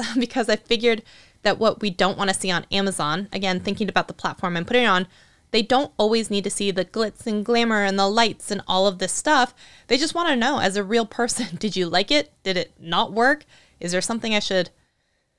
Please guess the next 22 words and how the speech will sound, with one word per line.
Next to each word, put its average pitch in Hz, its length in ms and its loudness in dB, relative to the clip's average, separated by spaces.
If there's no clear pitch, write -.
look 226 180 -2
at 285 200 4
here, 320 320 4
<laughs> 240 200 0
you 233 200 -2
know, 214 160 0
that's 190 220 -4
better? 269 440 0
So - 180 0
some 330 220 0
of 392 80 0
these 254 160 -2
things, 196 280 -2
so, 214 240 4
like, 202 260 2
I 214 100 2
have 247 160 4
four 247 260 4
different 240 400 -4
makeup 196 380 0
swatch - 500 -6
videos 151 500 -2